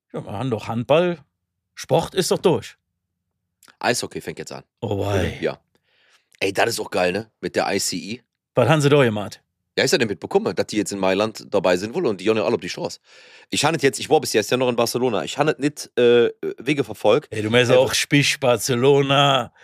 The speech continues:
Speaker 1: Tokio, du meinst richtig auf Kamine, ne?
Speaker 2: Ja, wenn
Speaker 1: Namibia,
Speaker 2: du, wenn
Speaker 1: wo du
Speaker 2: du,
Speaker 1: überall
Speaker 2: ja, gut,
Speaker 1: bist.
Speaker 2: wenn du, wenn
Speaker 1: Du
Speaker 2: du
Speaker 1: bist
Speaker 2: sägst,
Speaker 1: so
Speaker 2: du
Speaker 1: eine
Speaker 2: bist mit der Band, du bist
Speaker 1: Globetrotter-Setter.
Speaker 2: mit der Band unterwegs, da kannst du ja nicht nur immer sagen, Sieburg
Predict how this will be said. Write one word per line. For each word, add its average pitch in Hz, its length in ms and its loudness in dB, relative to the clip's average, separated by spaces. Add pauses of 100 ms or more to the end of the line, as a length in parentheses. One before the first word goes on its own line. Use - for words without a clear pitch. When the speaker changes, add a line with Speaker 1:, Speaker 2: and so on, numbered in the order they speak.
(320)
Speaker 1:
Tokio, 147 480 4
du 131 80 -2
meinst 165 220 -2
richtig 196 200 -2
auf - 60 -12
Kamine, 160 380 -2
ne? 127 200 -10
Speaker 2:
Ja, 147 220 2
wenn 135 140 2
Speaker 1:
Namibia, 151 340 6
Speaker 2:
du, 123 80 2
wenn 120 80 4
Speaker 1:
wo - 20 2
du - 80 4
Speaker 2:
du, 143 140 6
Speaker 1:
überall - 220 2
Speaker 2:
ja, 123 80 2
gut, 123 80 6
Speaker 1:
bist. 101 120 0
Speaker 2:
wenn 139 180 2
du, 147 220 0
wenn 135 120 2
Speaker 1:
Du 139 60 -4
Speaker 2:
du 135 40 0
Speaker 1:
bist 113 80 -2
Speaker 2:
sägst, 143 220 2
Speaker 1:
so - 20 -6
Speaker 2:
du 151 60 0
Speaker 1:
eine 139 60 2
Speaker 2:
bist - 120 -2
mit 165 160 2
der 127 80 4
Band, 117 320 2
du 110 60 -4
bist - 120 -6
Speaker 1:
Globetrotter-Setter. 123 260 -6
Speaker 2:
mit - 80 -8
der 110 100 2
Band 104 300 -2
unterwegs, 98 420 -4
da 92 80 -10
kannst - 200 -12
du 113 60 -8
ja - 20 -10
nicht 90 120 -14
nur 95 120 -8
immer 98 180 -8
sagen, 87 340 -6
Sieburg 92 460 -4